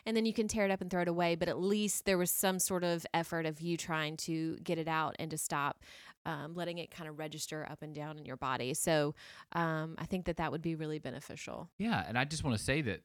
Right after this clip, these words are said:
Speaker 2: Margaret and I talk about this a lot, where I feel like she processes so much better. I mean, look behind us, her artwork's amazing, it's beautiful. Um, and, and, and it's abstract. So there is no, you don't get to look outside and then paint it. I mean, you're coming straight from the inside out.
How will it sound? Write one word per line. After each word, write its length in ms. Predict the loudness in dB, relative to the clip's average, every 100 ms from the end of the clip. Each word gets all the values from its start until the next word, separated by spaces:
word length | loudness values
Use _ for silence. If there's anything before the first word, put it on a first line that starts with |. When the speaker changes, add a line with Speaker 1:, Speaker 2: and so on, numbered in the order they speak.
| -10
Speaker 2:
Margaret 360 | -4 0 0 0
and 60 |
I 20 |
talk 240 | -2 -4 -4
about 240 | -6 -6
this 180 | -6 -6
a 60 | -4
lot, 320 | -2 -2 -2
where 320 | -2 0 -2 -6 _ -20 -10
I 180 | 0 0
feel 180 | 2 0
like 260 | 0 -4 -4
she 300 | -2 -2 0
processes 720 | 0 2 0 0 -6 -6 -6
so 160 | -4 -4
much 240 | -6 -6
better. 180 | -4 -4
I 40 |
mean, 100 | -4
look 160 | -6 -6
behind 320 | -6 -4 -2
us, 140 | -2
her 180 | -2 -4
artwork's 420 | -2 -4 -4 -8 -6
amazing, 400 | -4 -4 -4 -8
it's 100 | -6
beautiful. 480 | -4 -4 -6 -12 -14 _ _ _ -4
Um, 420 | -2 -2 -4 -8 _
and, 260 | -10 -8 -6
and, 160 | -6 -8
and 120 | -8
it's 160 | -6
abstract. 520 | -4 -4 -4 -4 -4 -4
So 160 | -4
there 160 | -2 0
is 220 | 0 -2
no, 340 | -2 0 -2 -2
you 100 | -2
don't 160 | -2
get 140 | -2 -4
to 80 | -2
look 200 | -2 0
outside 460 | -4 0 0 2
and 100 | 0
then 140 | -4 -4
paint 240 | -2 -2
it. 60 | -4
I 40 |
mean, 100 | -4
you're 120 | -4
coming 320 | -2 -2 -2 -2
straight 320 | -4 -4 -4
from 120 | -6
the 100 | -6
inside 320 | -6 -6 -6
out. 220 | -4 -4